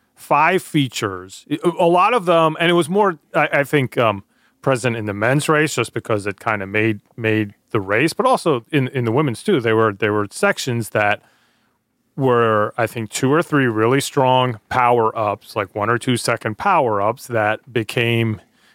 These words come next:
a, if you nail it, you're riding. If you get it wrong, you're running and you're losing seconds. And then that really tricky high up,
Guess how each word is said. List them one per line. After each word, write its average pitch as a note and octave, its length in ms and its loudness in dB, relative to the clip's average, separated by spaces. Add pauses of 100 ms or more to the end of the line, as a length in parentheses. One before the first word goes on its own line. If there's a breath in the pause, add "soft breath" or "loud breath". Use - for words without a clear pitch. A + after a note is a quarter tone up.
(140 soft breath)
a, G#2 500 0 (480)
if B2 220 -4
you G#2+ 280 -4 (200)
nail B2+ 480 2
it, C#3 220 0
you're C#3 180 2
riding. A#2 640 0
If A#2+ 220 -4
you G#2 140 -4
get A#2 200 0
it B2 140 -2
wrong, A#2 500 0 (240)
you're G#2+ 140 -4
running G2+ 640 2
and A2 120 -8
you're G2 80 -12
losing A2 360 2
seconds. G#2 500 -2 (420 soft breath)
And G#2+ 440 0 (160)
then B2 520 0
that B2+ 280 0
really B2 360 2
tricky D3 640 0 (260 loud breath)
high C3 340 2
up, C#3 320 0